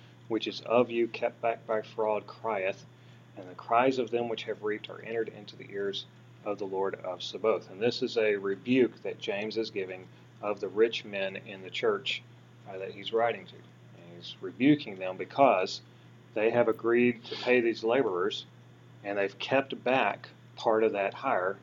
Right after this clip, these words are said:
by fraud. It's not being paid to them. And he's saying this is wrong, that the cry is, is going up before the Lord, and he's gonna hear that, and he's gonna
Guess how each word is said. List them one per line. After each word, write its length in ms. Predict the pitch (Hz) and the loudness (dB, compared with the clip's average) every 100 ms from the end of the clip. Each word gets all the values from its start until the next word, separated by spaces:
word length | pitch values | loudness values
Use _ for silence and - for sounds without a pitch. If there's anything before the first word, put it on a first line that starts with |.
| - | -6
by 160 | 98 | -6
fraud. 320 | 92 147 101 - | 2 2 2 -2
It's 180 | - 104 | -8 -8
not 200 | 95 104 | -8 -8
being 180 | 101 | -10
paid 240 | - 123 120 | -2 0 0
to 60 | - | -6
them. 140 | - - - - - | -16 -18 -20 -20 -20
And 80 | - | -16
he's 100 | 87 | -10
saying 240 | - 90 92 | -8 -8 -6
this 180 | 92 | -6
is 120 | 101 107 | -4 2
wrong, 260 | 127 90 - 82 | 2 2 -6 -6
that 200 | 92 92 - - - - - - | -4 -6 -14 -20 -20 -20 -20 -12
the 240 | 95 87 85 - - | -6 -6 -6 -12 -18
cry 380 | - 117 107 107 | 0 4 6 6
is, 280 | 101 98 - - | 4 0 -8 -10
is 200 | 95 - | -10 -6
going 320 | 104 104 104 | -2 -2 2
up 180 | 107 - | 2 2
before 340 | 101 - 107 | -6 2 2
the 80 | 98 | 2
Lord, 300 | 95 113 127 | 2 4 4
and 100 | 104 | -2
he's 180 | 104 - | -8 -6
gonna 180 | 98 92 | -8 -6
hear 240 | 98 92 | -6 -2
that, 220 | 98 117 | -2 -4
and 80 | 104 | -6
he's 220 | 117 - | -14 -10
gonna 300 | - 90 90 | -8 -8 -12